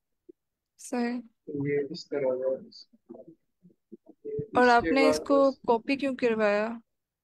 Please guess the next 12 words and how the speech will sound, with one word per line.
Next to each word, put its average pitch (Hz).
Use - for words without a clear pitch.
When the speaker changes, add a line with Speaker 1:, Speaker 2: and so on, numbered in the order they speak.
Speaker 1:
मतलब 226
copy 233
करके 233
एक 233
न्यू 233
Speaker 2:
कॉपी 254
Speaker 1:
क्यों 262
Speaker 2:
में 214
Speaker 1:
डेटा 214
फ्रेम? 226
यस। 240
Speaker 2:
ये 165